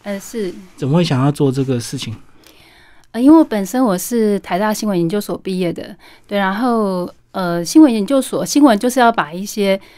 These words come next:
Speaker 1: 各个领域的事物，然后把它化成一个一般人可以懂的文字，所以法律这个东西对一般，一般民众来讲都是有点距离的。
Speaker 2: 嗯。
Speaker 1: 对，然后我认为说我可以发挥我之前新闻所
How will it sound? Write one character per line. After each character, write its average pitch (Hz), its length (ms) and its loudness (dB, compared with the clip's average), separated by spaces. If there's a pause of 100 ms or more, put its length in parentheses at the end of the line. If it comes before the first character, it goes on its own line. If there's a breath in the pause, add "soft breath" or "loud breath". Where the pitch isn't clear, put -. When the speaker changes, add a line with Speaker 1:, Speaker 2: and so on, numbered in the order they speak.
(120)
Speaker 1:
各 294 80 0
个 214 140 0
领 175 220 -2
域 202 80 0
的 175 200 -2
事 - 240 -4
物， 185 160 0
然 170 100 -6
后 214 100 -4
把 170 140 -4
它 170 60 -2
化 208 200 0
成 175 160 -2
一 175 120 -2
个 - 200 -8 (300 soft breath)
一 240 100 -4
般 233 280 2
人 180 180 0
可 196 140 -6
以 196 60 -4
懂 165 180 -4
的 160 80 0
文 160 260 -4
字， 170 300 -8 (280 soft breath)
所 - 160 0
以 254 220 2
法 185 240 -4
律 269 100 2
这 269 80 4
个 247 60 2
东 240 180 2
西 240 200 -2
对 262 180 -4
一 - 60 -2
般， 220 340 -2
一 254 80 -6
般 233 180 0
民 202 160 2
众 208 180 -4
来 175 140 0
讲 165 220 -8
都 151 80 -2
是 131 140 -2
有 180 120 2
点 165 220 -2
距 196 220 -4
离 - 160 -8
的。 - 140 -12
Speaker 2:
嗯。 - 100 -16 (320 soft breath)
Speaker 1:
对， 226 160 -2
然 214 100 2
后 269 80 6
我 220 80 4
认 240 160 2
为 214 140 0
说 220 200 0
我 180 80 0
可 220 140 -8
以 208 100 2
发 208 220 -2
挥 214 140 -2
我 180 120 0
之 170 120 -4
前 170 260 -4
新 202 180 -6
闻 180 160 -2
所 170 240 -12